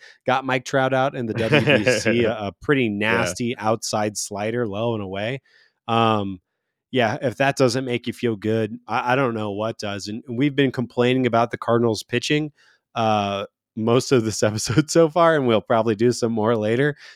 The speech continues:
Speaker 1: Um, but Guillermo Zuniga and, uh, Gallegos and Ryan Helsley, um, and,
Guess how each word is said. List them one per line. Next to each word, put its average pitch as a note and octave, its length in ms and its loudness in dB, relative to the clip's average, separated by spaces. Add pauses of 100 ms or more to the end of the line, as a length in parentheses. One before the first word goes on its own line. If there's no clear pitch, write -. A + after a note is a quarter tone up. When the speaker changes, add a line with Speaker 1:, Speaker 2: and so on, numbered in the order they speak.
(200)
Speaker 1:
Um, G2+ 480 0 (340)
but G#2+ 200 2
Guillermo D3 380 4
Zuniga C3 720 2 (520)
and, G#2 600 0 (120)
uh, G#2 180 -2
Gallegos A#2+ 960 2 (100)
and G2+ 280 -4
Ryan A2+ 320 2
Helsley, C3 640 -2 (460)
um, G2+ 460 -4
and, G2+ 560 -2